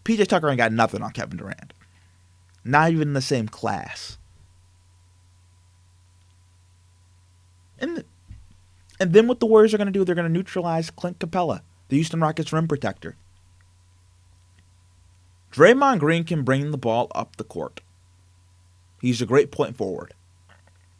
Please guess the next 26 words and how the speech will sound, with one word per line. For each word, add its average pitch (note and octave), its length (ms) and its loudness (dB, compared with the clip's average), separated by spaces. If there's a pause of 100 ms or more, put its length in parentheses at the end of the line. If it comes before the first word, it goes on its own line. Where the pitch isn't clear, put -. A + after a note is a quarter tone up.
(640)
That - 220 6
will D4 120 0
cause C#3+ 600 4 (500)
Clint F#3+ 220 -2
Capela D#3+ 360 2
to C3+ 80 -2
have B2+ 120 -2
to C3 80 -6
go D3 140 2
away F#3 200 4
from F#3+ 160 -6
the F3+ 80 2
rim C3+ 180 2
and B2+ 100 0
have B2 180 -2
to G#2 100 -4
be G#2 240 0
at E3+ 80 0
the D3+ 60 -4
top E3+ 280 6
of F3 60 -8
the E3 60 -6
key C3+ 260 0 (100)
trying F#3 260 4
to E3+ 80 0
defend A#3 720 8